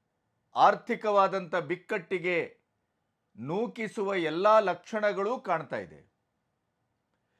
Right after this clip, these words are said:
ಈ ಯುದ್ಧ ಏನಾಗಲಿದೆ? ಈ ಯುದ್ಧ ಮೂರನೇ ಮಹಾಯುದ್ಧಕ್ಕೇನಾದರೂ ಒಂದು ಎಡೆ ಕೊಡುವಂಥ ಸಾಧ್ಯತೆ ಇದೆಯೇ?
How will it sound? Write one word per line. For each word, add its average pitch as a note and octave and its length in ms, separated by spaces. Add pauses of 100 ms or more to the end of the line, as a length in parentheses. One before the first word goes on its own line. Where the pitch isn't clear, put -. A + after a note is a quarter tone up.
(220)
ಈ D#3+ 80
ಯುದ್ಧ G#3 440
ಏನಾಗಲಿದೆ? F#3+ 1000 (1120)
ಈ E3+ 120
ಯುದ್ಧ G3+ 340
ಮೂರನೇ G#3 640
ಮಹಾಯುದ್ಧಕ್ಕೇನಾದರೂ F#3+ 1500 (1000)
ಒಂದು F3+ 580 (140)
ಎಡೆ F3+ 220
ಕೊಡುವಂಥ G3 540
ಸಾಧ್ಯತೆ F3 720
ಇದೆಯೇ? D3 540